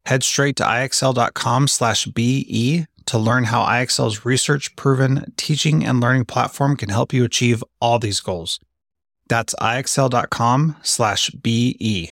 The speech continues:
There are lots of solutions out there for giving students what they need when they need it.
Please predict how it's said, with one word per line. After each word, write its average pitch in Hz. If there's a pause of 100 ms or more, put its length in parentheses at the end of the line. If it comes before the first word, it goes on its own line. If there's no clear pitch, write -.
There 175
are 175
lots 139
of 120
solutions 110
out 101
there 92
for -
giving 104
students 98
what 107
they 104
need 92 (140)
when 104
they 87
need 87
it. -